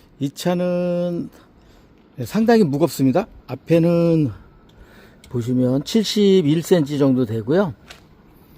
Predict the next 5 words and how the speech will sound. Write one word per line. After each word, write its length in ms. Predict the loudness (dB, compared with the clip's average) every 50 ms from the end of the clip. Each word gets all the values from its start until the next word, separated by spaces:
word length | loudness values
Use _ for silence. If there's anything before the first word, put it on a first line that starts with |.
| -20 -20 -20 -20 -20 -20 -20 -20 -10 -6
뒤편 500 | -4 -4 -4 0 2 2 2 2 2 -2
쪽에는 800 | -2 0 0 2 2 2 0 0 -2 -2 -4 -6 -6 -8 -12 -16 -20 -20 -20 -20 -20 -20 -20 -20 -20 -20 -20 -20 -20 -20 -20 -18 -10 -6
육십팔 600 | -6 -6 -6 -8 -10 -10 -12 -10 -6 -4 -4 -4
센치 580 | -2 0 0 0 0 -2 -6 -8 -8 -6 -6 -6
정도 520 | -8 -10 -10 -10 -4 0 0 0 0 -2